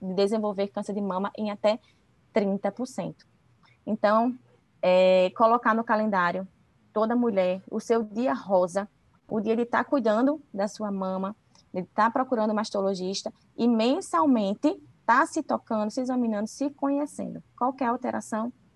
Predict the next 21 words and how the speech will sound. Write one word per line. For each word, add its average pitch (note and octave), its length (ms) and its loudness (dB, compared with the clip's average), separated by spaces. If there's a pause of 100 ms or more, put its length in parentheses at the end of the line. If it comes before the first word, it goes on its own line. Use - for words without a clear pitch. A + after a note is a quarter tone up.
(300)
procura G3 420 -2
ajuda. F#3+ 380 -6 (680)
Ah, F3+ 160 0
o G3+ 60 4
lema G#3 300 4
desse G#3 320 -2
ano A3+ 360 0 (200)
é G3+ 100 0
quanto B3 400 0
antes, A3 300 -2
melhor, A#3+ 420 4 (320)
né, F3+ 160 -4
da F3+ 100 -4
Sociedade F#3 460 -2
Brasileira F#3+ 420 -2
de F#3+ 80 -6
Mastologia. G3 720 -6 (500)
Então, G3+ 400 0
é F#3+ 140 0 (300)
quanto C4+ 480 2
antes C#4+ 680 0